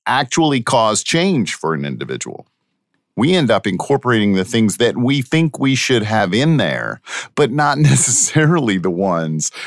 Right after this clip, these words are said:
that actually drive change. They're almost reactive or impulsive or our idea of what we should do, whether or not it's the thing that works the most. And so we're gonna talk about these conversations a little bit today.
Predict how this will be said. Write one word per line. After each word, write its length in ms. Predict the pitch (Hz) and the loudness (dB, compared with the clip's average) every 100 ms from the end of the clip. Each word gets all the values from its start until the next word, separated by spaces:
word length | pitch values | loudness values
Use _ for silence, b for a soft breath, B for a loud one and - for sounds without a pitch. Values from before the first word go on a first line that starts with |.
| B | B
that 160 | 135 131 | -2 0
actually 720 | 120 113 110 - 110 104 98 | 0 0 -2 -4 -4 -2 -4
drive 600 | 85 95 90 82 80 73 | -2 0 0 0 -2 -4
change. 840 | - - 117 101 - - - - - B B | -6 -4 -2 -4 -6 -14 -14 -16 -16 B B
They're 160 | 120 117 | 0 2
almost 380 | 135 131 120 - | 2 2 0 0
reactive 880 | 113 123 120 104 98 - 160 98 - | 0 0 2 0 -2 -2 -2 -2 -4
or 300 | 107 107 98 | -2 -2 -2
impulsive 1000 | 92 - 117 104 101 117 104 98 87 - | -4 -2 -2 0 0 0 0 0 -4 -8
or 320 | 98 98 92 - | -4 -2 -2 0
our 300 | 95 151 - - | 0 0 0 -4
idea 640 | 71 113 113 57 50 - - b b b | -4 -4 -10 -12 -12 -14 -16 b b b
of 140 | 87 | -2
what 180 | 95 64 | -2 -2
we 120 | 90 | -4
should 400 | - - 90 67 | -4 -4 -4 -4
do, 380 | 80 69 73 73 - | -6 -4 -6 -10 -4
whether 300 | 107 160 147 | -2 0 0
or 120 | 113 | 0
not 720 | 104 143 190 - - - - _ - | -2 -4 -6 -8 -12 -12 -14 _ -10
it's 220 | 160 - | -6 -4
the 100 | - | -6
thing 260 | - 110 90 | -2 -2 -2
that 140 | - | -4
works 340 | 92 95 - - | -4 -4 -4 -8
the 100 | 62 | -8
most. 520 | 58 - - - - b b b b b | -10 -8 -8 -8 -12 b b b b b
And 100 | 104 | -4
so 120 | - | -2
we're 120 | 143 139 | 0 0
gonna 180 | 135 | 0
talk 300 | 107 135 151 | 0 0 0
about 160 | 151 104 | 0 0
these 180 | 95 - | -2 -4
conversations 840 | - 104 85 - 98 113 98 73 | -2 0 -2 -2 -2 -2 -4 -4
a 60 | 65 | -6
little 240 | 67 65 | -8 -8
bit 240 | 65 69 - | -8 -10 -8
today. 460 | - 71 69 69 | -8 -6 -6 -8